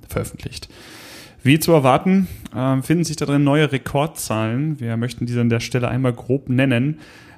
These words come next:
Äh, es gab im Jahr zwanzig zweiundzwanzig insgesamt vierhunderteinundfünfzigtausendvierhundertsiebenundachtzig Rettungsdiensteinsätze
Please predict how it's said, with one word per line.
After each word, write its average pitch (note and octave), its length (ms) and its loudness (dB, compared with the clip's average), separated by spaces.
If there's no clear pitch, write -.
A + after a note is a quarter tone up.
Äh, A#2+ 140 -4
es B2 160 -6
gab A#2+ 260 0
im A#2 100 -2
Jahr A#2 200 0
zwanzig A#2 460 -6
zweiundzwanzig B2 720 -2
insgesamt B2+ 680 0
vierhunderteinundfünfzigtausendvierhundertsiebenundachtzig B2 3250 -4
Rettungsdiensteinsätze A#2 2000 -2